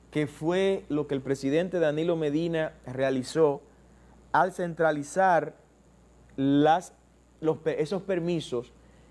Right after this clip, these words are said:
en la Junta Agropecuaria o Agroempresarial Dominicana, la yat. La yat,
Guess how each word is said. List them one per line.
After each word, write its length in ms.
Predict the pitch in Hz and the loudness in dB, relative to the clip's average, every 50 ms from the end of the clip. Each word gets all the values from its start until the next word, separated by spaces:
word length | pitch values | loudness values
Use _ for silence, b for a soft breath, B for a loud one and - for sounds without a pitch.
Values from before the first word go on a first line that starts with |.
| b b | b b
en 200 | - 143 147 147 | -2 -2 0 2
la 140 | 147 139 143 | 0 0 0
Junta 720 | 143 160 180 196 202 196 175 - - 190 185 180 - - - | 0 -2 -2 -2 -2 -4 -4 -2 0 2 2 2 0 -2 -2
Agropecuaria 1400 | - 147 160 165 170 170 165 165 165 165 165 160 160 - 156 143 147 - 147 156 160 165 160 156 156 156 156 147 - | 0 2 4 4 2 2 2 4 4 6 4 4 4 0 -2 -4 -2 0 2 2 4 4 2 0 0 0 0 0 0
o 140 | 139 147 | 0 2
Agroempresarial 960 | 147 151 147 147 147 143 139 - 139 131 127 - 120 107 113 127 135 139 143 143 | 2 2 0 -2 -4 -6 -8 -8 -8 -8 -8 -8 -10 -8 -4 -2 0 0 0 -2
Dominicana, 800 | 135 131 131 123 120 107 113 - 131 117 113 110 101 98 92 101 | -4 -8 -10 -10 -10 -12 -10 -6 -4 -4 -4 -4 -8 -14 -16 -14
la 120 | 107 104 | -14 -14
yat. 340 | 95 92 110 113 110 107 107 - - - _ _ _ _ _ _ _ - - - _ b b b b b b b b b - - - - | -10 -4 -2 -2 -2 -2 -4 -12 -20 -20 _ _ _ _ _ _ _ -20 -20 -20 _ b b b b b b b b b -20 -20 -18 -10
La 120 | - 123 127 | -8 -8 -6
yat, 420 | 123 113 147 151 165 190 214 214 | -4 -2 0 2 2 2 0 -4